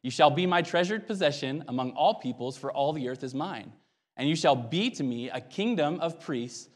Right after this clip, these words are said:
and a holy nation," one that's set apart, not counting themselves as one of the other nations. And that brings us to our second point for today. God remembers his word.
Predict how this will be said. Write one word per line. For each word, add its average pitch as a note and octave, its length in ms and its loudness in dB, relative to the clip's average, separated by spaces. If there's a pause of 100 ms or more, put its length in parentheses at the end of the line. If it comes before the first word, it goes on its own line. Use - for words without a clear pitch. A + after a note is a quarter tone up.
(300)
and C3 140 -6
a B2+ 200 -4 (100)
holy D3+ 640 -2 (180)
nation," D3 560 -2 (560)
one D3 180 2
that's E3 200 2
set E3+ 180 6
apart, E3+ 360 4
not F3 320 -4
counting F#3 380 0
themselves A#2 680 -8 (420)
as A2 140 -14
one A2+ 160 -6
of A2+ 60 -6
the A2+ 120 -4
other A#2+ 140 -4
nations. - 640 -8 (760)
And B2 100 0
that F#3 200 6
brings D#3 260 6
us F3+ 180 6
to E3 120 2
our D3 120 8
second A3+ 480 0
point B2 240 -6
for A#2 140 -8
today. A2 500 -6 (680)
God E3 560 10
remembers C#3+ 800 0 (300)
his C3 180 -2
word. B2+ 420 4